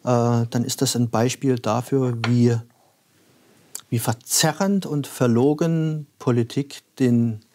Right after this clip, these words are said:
Konflikt, den Krieg, den völkerrechtswidrigen Krieg im Jemen betrachtet. Ähm, Doktor Michael Lüders hat, äh, da auch Protest eingelegt, noch am Ende, am Schluss der Sendung. Und, äh, Phoenix hatte versprochen, das Thema noch mal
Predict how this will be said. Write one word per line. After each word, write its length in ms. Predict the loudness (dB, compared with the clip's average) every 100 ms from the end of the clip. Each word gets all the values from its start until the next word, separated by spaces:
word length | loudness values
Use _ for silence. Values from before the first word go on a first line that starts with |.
| _ _ _ -6
Konflikt, 520 | -4 -2 -2 -4 -2
den 200 | -2 -2
Krieg, 320 | -4 -6 -4
den 420 | -4 -2 -4 -8 -18
völkerrechtswidrigen 1040 | -4 -4 -2 -6 -6 -8 -8 -10 -10 -10 -8
Krieg 300 | -6 -4 -2
im 120 | 0
Jemen 440 | 0 0 -2 -6 -14 _ _ -20 -20 _ _ -6
betrachtet. 640 | -2 -2 -4 -6 -10 -12 -20 -20 -20 -20 -20 -20 -20 -20 -20 _ _ -8 0
Ähm, 460 | 2 4 4 2 0 -2 -4
Doktor 240 | -2 2
Michael 340 | 2 4 4 4
Lüders 540 | 4 4 2 2 0
hat, 420 | -2 0 -4 -6 -14
äh, 320 | -16 -14 -12 -12 -2
da 120 | 0
auch 180 | 0 -2
Protest 540 | -4 -4 0 -2 -2 0
eingelegt, 560 | 0 2 2 0 0
noch 180 | -4 0
am 140 | 0
Ende, 380 | 2 0 2 0
am 120 | -2
Schluss 360 | -6 -4 -4 -4
der 100 | -4
Sendung. 480 | 0 0 2 -2 -2
Und, 260 | -4 -4
äh, 240 | -4 -4 -6
Phoenix 520 | 0 0 2 -2 -6
hatte 180 | -6 -6
versprochen, 540 | -10 -10 -6 -4 -4
das 180 | -6 -8
Thema 260 | -6 -4 -4
noch 220 | -6 -2
mal 320 | -2 -2